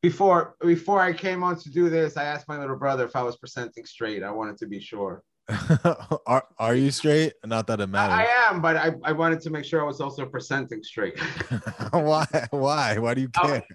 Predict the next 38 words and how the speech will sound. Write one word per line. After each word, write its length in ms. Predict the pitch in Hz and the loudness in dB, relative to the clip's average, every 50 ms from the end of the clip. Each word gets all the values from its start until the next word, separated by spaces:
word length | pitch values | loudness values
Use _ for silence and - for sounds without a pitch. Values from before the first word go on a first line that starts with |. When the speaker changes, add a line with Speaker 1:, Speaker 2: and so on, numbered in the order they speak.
| _ - - | _ 0 2
Speaker 1:
I 80 | 190 190 | 4 4
was 120 | 190 180 | 4 2
like, 140 | 196 185 170 | 0 0 0
"Dude, 240 | - 214 202 180 165 | 2 4 4 4 4
if 140 | 160 160 | 2 0
anybody 400 | 160 165 185 190 180 202 196 196 | 0 -2 -2 0 0 0 0 0
in 100 | 196 190 | -2 -4
this 160 | 185 180 170 - | -4 -6 -6 -8
pod 420 | _ - 170 151 139 135 127 - - | _ -2 0 2 2 0 0 -2 -2
asks 340 | 123 131 139 131 - - 151 | -2 -2 -2 -4 -10 -12 -8
me, 300 | 160 156 156 143 - - | -6 -6 -6 -6 -10 -10
calls 280 | - 151 147 147 143 143 | -6 -2 -2 -2 -2 -4
me 100 | 151 156 | -6 -6
ma'am, 480 | 151 147 139 127 117 107 104 101 101 - | -2 -2 0 0 0 -2 -4 -6 -10 -10
or 140 | 110 110 110 | -8 -4 -4
asks 300 | 117 120 127 - - 147 | -2 -2 -4 -6 -6 -8
me 60 | 139 | -8
if 120 | 131 135 | -6 -4
I'm 140 | 135 139 143 | -6 -4 -2
a 80 | 143 143 | -2 -2
woman, 480 | 139 131 120 107 107 107 104 101 101 | 0 -2 -2 -2 -4 -6 -8 -8 -8
we're 180 | 98 113 117 104 | -4 -4 -4 -2
gonna 160 | 110 123 123 | -2 -2 -2
have 200 | 123 127 120 113 - - - | -2 -2 -4 -6 -8 -4 0
problems." 540 | 120 110 107 95 90 98 90 85 87 - - | 2 2 2 2 0 -6 -6 -8 -10 -6 -4
Speaker 2:
<laughs> 20 | |
Has 140 | 160 156 117 | -4 -4 -2
that, 460 | - 143 - 160 160 190 254 269 240 - | -4 -4 -4 -4 -6 -6 -6 -6 0 2
has 120 | 151 139 | 2 4
that 200 | 127 160 160 156 | 6 8 8 8
happened 360 | 139 135 139 151 151 170 170 175 | 8 6 6 6 4 4 6 6
before? 500 | 180 165 160 185 190 196 202 196 226 - 180 | 6 6 6 4 4 6 4 2 0 0 0
Speaker 1:
No, 140 | 175 - - - - 151 _ _ _ - - | 0 0 0 -4 -12 -16 _ _ _ -18 -12
eh, 280 | - 135 143 143 190 - - - | -10 -8 -4 -2 -2 -2 2 4
on-, 120 | 208 226 226 | 4 4 4
only 280 | 240 240 240 240 240 | 4 0 0 0 0
with 180 | 226 220 220 196 | 0 2 2 2
email. 560 | 196 208 196 185 165 143 123 110 104 - - | 2 0 0 0 0 0 0 -2 -4 -10 -14